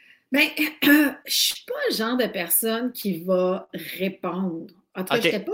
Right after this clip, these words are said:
Speaker 1: le genre de personne à répondre. Tu sais, moi, je suis hyper sensible,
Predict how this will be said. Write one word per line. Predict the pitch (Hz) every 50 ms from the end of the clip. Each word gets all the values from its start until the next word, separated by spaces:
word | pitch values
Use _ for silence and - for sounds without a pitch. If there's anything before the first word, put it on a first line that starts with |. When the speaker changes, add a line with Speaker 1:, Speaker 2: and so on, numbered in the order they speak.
| 440 302
Speaker 1:
le | 226
genre | 185 202 202 220
de | 214 190
personne | - 175 170 - - 208 214 202
à | 175
répondre. | 165 175 165 165 - 170 160 165 165 165
Tu | -
sais, | - 302
moi, | 320 359
je | 359
suis | - 254 - -
hyper | 269 233 190 - 226 226 240 247
sensible, | - 240 220 190 175 - - 214 214 254 302